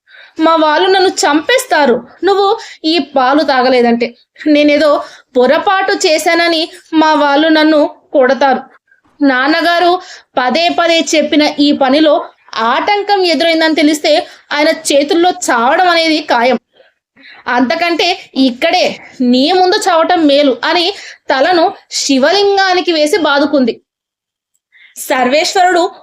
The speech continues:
ఒక్క క్షణం కూడా ఆగకుండా పాపను పట్టుకొని ఆపాడు. ఆ చిన్నారి ముందు చిద్విలాసంగా నిలబడ్డాడు. గిన్నెను తీసుకొని పాలన్నీ కూడా తాగేశాడు. పాప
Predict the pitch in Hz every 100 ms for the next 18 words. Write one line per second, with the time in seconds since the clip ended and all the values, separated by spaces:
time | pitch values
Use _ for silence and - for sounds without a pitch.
0 | - 294 294 - 320 311 - 294 381 381
1 | 359 349 277 302 320 330 320 330 - 427
2 | - 285 302 349 466 440 - 311 359 320
3 | 330 339 - 254 269 285 254 233 _ _
4 | _ - - 262 277 285 294 262 302 311
5 | 311 320 320 - - - _ - 302 220
6 | 277 403 381 381 359 330 320 277 285 247
7 | 262 233 233 - - - 247 240 285 339
8 | 359 339 359 - 359 330 392 - _ -
9 | 247 269 349 392 339 320 294 370 277 240
10 | - 247 226 - - - - - 262 294
11 | 339 339